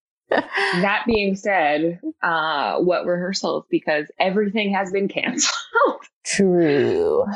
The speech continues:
Speaker 1: If you guys didn't see the
Speaker 2: True.
Speaker 1: announcement, Fringe canceled for, like, the first time ever, I think, right?
Speaker 2: As far as I can tell, like, from quick
Speaker 1: Yeah.
Speaker 2: Googling. Yeah.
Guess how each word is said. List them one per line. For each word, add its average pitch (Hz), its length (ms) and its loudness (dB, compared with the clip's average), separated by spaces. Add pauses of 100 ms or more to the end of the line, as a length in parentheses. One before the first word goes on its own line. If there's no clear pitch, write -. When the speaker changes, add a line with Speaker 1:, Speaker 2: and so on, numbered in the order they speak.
(280)
Speaker 1:
If 294 460 -4
you 202 100 4
guys 190 200 4
didn't 151 180 2
see 202 160 2
the 196 240 2
Speaker 2:
True. - 20 0
Speaker 1:
announcement, 180 880 0 (360)
Fringe 196 520 2
canceled - 600 0
for, 160 100 0
like, 160 260 0
the - 180 -2
first 175 300 -2
time 160 520 -2 (440)
ever, 156 380 2
I 160 160 -2
think, - 320 -10
right? 269 320 0 (220)
Speaker 2:
As 190 180 4
far 180 200 2
as 170 100 0
I 170 100 4
can 202 160 2
tell, - 560 0 (140)
like, 190 220 0
from 170 200 2
quick 175 200 4
Speaker 1:
Yeah. 151 100 0
Speaker 2:
Googling. 165 560 2 (100)
Yeah. 180 360 2